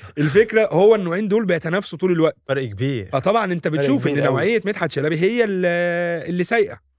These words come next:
Speaker 2: للأسف.
Speaker 1: بس على، على سيرة الأغاني وعلى سيرة، آه، فلسطين، إنه طول الوقت الأغنية، آه، هاخدك شوية بره الموضوع بتاع الأولتراس،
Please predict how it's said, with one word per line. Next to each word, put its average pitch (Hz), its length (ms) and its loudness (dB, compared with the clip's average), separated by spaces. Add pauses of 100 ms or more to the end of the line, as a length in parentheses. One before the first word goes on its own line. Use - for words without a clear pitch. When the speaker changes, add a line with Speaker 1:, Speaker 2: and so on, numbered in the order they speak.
Speaker 2:
للأسف. 120 380 -6 (140)
Speaker 1:
بس 143 300 -4
على، 147 320 -2
على 143 180 -2
سيرة 220 260 -6
الأغاني 196 460 -2
وعلى 139 280 -4
سيرة، 165 260 -8 (160)
آه، 117 280 -6
فلسطين، 170 560 -8 (920)
إنه 135 360 -4 (600)
طول 196 100 4
الوقت 190 300 2 (280)
الأغنية، 147 1200 0
آه، 117 840 -4
هاخدك 147 240 -4
شوية 143 240 0
بره 147 180 0
الموضوع 127 280 -2
بتاع 131 160 -6
الأولتراس، 147 440 -6